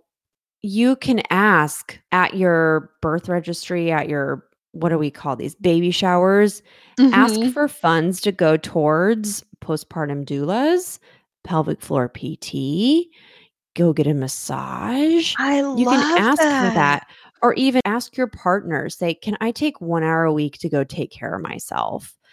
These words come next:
Speaker 1: It might have this, you know, a fund labeled to it that is not in our budget. So can we ask friends and family for that instead of buying a three hundred dollar car seat?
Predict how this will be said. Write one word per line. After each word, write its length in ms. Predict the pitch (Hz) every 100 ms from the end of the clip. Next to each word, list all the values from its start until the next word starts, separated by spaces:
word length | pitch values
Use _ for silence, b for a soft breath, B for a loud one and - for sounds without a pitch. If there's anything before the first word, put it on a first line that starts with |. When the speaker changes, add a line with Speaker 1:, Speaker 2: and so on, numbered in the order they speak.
| B B B 214
Speaker 1:
It 180 | 208
might 320 | 190 185 190 -
have 320 | 196 190 175
this, 380 | 185 - - - _ _
you 140 | 175 170
know, 240 | 160 151
a 120 | - 156
fund 400 | - 233 240 220
labeled 420 | 220 202 196 180
to 220 | - 196
it 160 | 185 -
that 320 | 156 139 -
is 140 | 160 156
not 240 | 151 147
in 60 | 143
our 120 | 139
budget. 440 | 180 190 185 180
So 180 | - 165
can 200 | - 175
we 140 | 190
ask 280 | 214 214 -
friends 280 | - 165 160
and 160 | 147 139
family 400 | 139 131 135 -
for 120 | 131
that 180 | - -
instead 380 | 190 - 208 202
of 220 | 196 170
buying 640 | 185 170 165 156 151 151 147 b b b _
a 60 | 185
three 320 | - 180 185
hundred 280 | 175 156 143
dollar 640 | 139 139 135 131 131 139 -
car 240 | - 165 -
seat? 340 | - - -